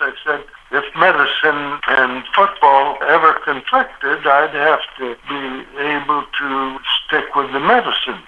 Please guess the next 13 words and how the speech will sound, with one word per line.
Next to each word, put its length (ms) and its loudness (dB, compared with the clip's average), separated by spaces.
And 400 -6
so 220 0
he 220 -10
said 240 0
yes. 340 2
And 320 0
so 320 4
I 240 4
missed 380 0
a 40 0
lot 580 4
of 180 -12
meetings 540 -8